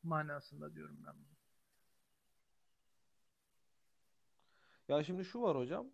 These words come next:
Speaker 2: bu arada hemen yeri gelmişken önce şunu söyleyeyim, sonra diğer mevzuma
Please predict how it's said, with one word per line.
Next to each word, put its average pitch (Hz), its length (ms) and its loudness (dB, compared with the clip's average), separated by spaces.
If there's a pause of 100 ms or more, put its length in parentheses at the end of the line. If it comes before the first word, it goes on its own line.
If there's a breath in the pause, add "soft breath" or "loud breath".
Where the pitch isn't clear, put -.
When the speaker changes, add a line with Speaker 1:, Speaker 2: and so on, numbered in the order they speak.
Speaker 2:
bu 147 160 2
arada 151 400 2
hemen 165 240 2
yeri 160 260 2
gelmişken 143 500 -2 (100)
önce 131 260 0
şunu 156 220 -6
söyleyeyim, 170 340 -4
sonra 127 320 0
diğer 117 200 4
mevzuma 110 540 -2